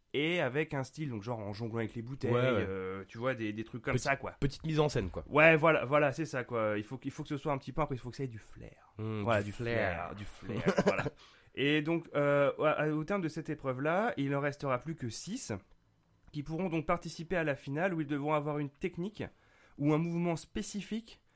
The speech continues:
Speaker 1: pour se différencier des autres concurrents. Donc du coup, par exemple, par le passé, il y a eu donc, euh, le, un mec qui a présenté, euh, ce qu'on appelle le banana pour, euh, qui consiste donc à verser plusieurs boissons à la fois.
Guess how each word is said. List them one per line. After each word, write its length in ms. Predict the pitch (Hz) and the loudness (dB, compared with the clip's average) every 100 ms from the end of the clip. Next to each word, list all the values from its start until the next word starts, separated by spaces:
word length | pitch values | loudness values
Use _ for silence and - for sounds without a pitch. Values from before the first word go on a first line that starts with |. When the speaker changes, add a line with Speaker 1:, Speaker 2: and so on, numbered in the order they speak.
| - | -10
Speaker 1:
pour 120 | - | -6
se 140 | - 170 | -2 -2
différencier 560 | 165 170 180 165 160 | -4 -4 -2 -2 -2
des 160 | 175 143 | -4 -4
autres 100 | 170 | -4
concurrents. 460 | - 165 160 135 - _ | -6 -6 -6 -6 -8 _
Donc 140 | - 139 | -4 -4
du 100 | 139 | -2
coup, 140 | 202 | -6
par 240 | 208 170 151 | -2 -2 -2
exemple, 320 | 139 180 190 | -2 -2 -2
par 160 | 139 | 0
le 80 | 135 | 0
passé, 480 | 127 131 - 180 254 _ _ _ - - | 0 -4 -4 -8 -10 _ _ _ -20 -6
il 160 | 135 139 | -4 2
y 80 | |
a 60 | 151 | 2
eu 320 | 160 185 190 | 2 0 -4
donc, 320 | 165 139 139 - | -4 -4 -4 -2
euh, 120 | 131 | -2
le, 760 | 123 120 117 113 110 107 107 - | 0 0 0 0 -2 -2 -4 -6
un 100 | 120 | -2
mec 180 | 151 | -2
qui 200 | 156 151 | -4 -2
a 140 | 127 120 | 0 0
présenté, 540 | - 131 127 147 151 | -2 -4 -4 -4 -2
euh, 80 | 147 | -2
ce 60 | - | -4
qu'on 60 | 120 | -4
appelle 180 | 123 | -2
le 100 | 127 | -2
banana 440 | 113 131 160 165 160 | 0 2 4 4 2
pour, 420 | - 135 151 185 - _ _ - | 0 0 0 -4 -14 _ _ -2
euh, 300 | 113 113 113 | 0 2 0
qui 140 | 117 | -2
consiste 280 | 123 131 160 | -6 -6 -4
donc 140 | 156 | -2
à 60 | 147 | -2
verser 280 | 135 - 143 | -2 -2 -4
plusieurs 280 | - 185 190 | -2 0 0
boissons 280 | 170 165 | 0 -2
à 40 | 160 | -4
la 60 | |
fois. 240 | 131 131 | -4 -6